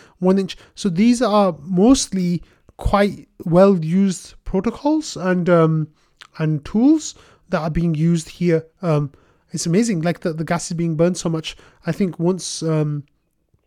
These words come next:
you know, we actually go into a bullish phase, this number will, I can foresee days where we get ten thousand eth burned in a single day, more than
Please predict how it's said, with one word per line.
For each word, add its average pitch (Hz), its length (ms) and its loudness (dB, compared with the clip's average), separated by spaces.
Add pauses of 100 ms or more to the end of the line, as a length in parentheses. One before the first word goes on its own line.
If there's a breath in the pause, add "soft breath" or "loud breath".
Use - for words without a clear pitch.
(380)
you 185 120 0
know, 175 80 6
we 165 100 0
actually 165 240 -4
go 170 80 2
into 165 140 2
a - 20 4
bullish 165 380 -2
phase, 185 440 -2 (360 soft breath)
this 175 220 -2
number 175 280 2
will, 165 260 2 (440)
I 196 100 -2
can 202 200 0
foresee 170 420 -2
days 165 260 2
where 160 100 0
we 160 80 0
get 156 180 -8
ten 170 180 -4
thousand 160 480 0 (760 soft breath)
eth 180 300 -4
burned 160 220 2
in 156 60 -2
a 147 40 -6
single 160 320 -2
day, 151 400 -4
more 151 260 -4
than 143 280 -8